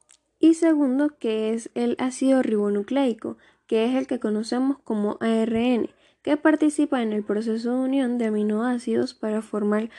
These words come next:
polipéptidos, pudiendo incluso actuar como catalizadores biológicos específicos,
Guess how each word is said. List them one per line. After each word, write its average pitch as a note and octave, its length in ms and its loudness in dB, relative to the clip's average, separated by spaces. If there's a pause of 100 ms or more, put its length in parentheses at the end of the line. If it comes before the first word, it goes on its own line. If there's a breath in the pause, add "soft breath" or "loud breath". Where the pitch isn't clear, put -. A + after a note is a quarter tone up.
(260 loud breath)
polipéptidos, A3+ 1000 0 (260)
pudiendo G#3 440 0
incluso B3 640 0
actuar A3 460 -2
como G#3+ 640 0 (160)
catalizadores A3 840 -2
biológicos C4+ 720 0
específicos, A#3 960 -4